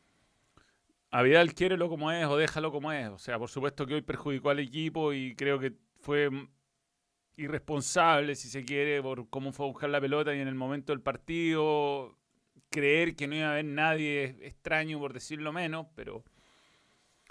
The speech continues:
pero él juega así, o sea, no es una jugada que hizo hoy día y no la ha hecho nunca antes, así que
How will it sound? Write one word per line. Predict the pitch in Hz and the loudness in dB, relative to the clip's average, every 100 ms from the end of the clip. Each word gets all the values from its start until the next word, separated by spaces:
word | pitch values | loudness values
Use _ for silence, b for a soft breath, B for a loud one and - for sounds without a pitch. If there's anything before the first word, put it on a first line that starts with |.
| b b b _ | b b b _
pero | 139 151 | 6 8
él | 160 | 8
juega | 156 147 | 6 4
así, | 120 - 120 | 4 -2 -8
o | 92 | -8
sea, | 85 104 104 | -12 -12 -10
no | 123 143 | -4 -2
es | 131 | 0
una | 139 | -2
jugada | 120 117 123 127 | -4 -2 2 2
que | 113 | 0
hizo | 117 120 | -6 -4
hoy | 113 | -4
día | 107 120 131 | -4 0 2
y | 127 | 2
no | 120 | 0
la | 117 | 0
ha | |
hecho | 117 - | 0 -4
nunca | 117 127 - 139 | -6 -4 2 2
antes, | 131 - 104 | 2 -4 -10
así | 95 - 123 | -12 -12 -12
que | 120 110 107 98 | -8 -6 -6 -8